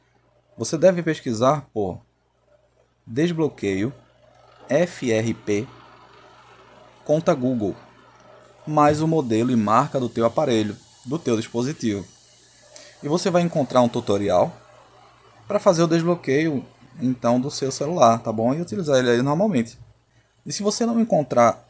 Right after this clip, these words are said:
o desbloqueio, é, específico aí do teu modelo, tá?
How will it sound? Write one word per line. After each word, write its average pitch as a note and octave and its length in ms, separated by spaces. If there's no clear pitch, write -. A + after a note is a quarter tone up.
o B2 100
desbloqueio, A#2 880
é, G#2+ 320
específico - 560
aí A#2+ 140
do A#2 140
teu A2+ 240
modelo, A2+ 500
tá? C3 260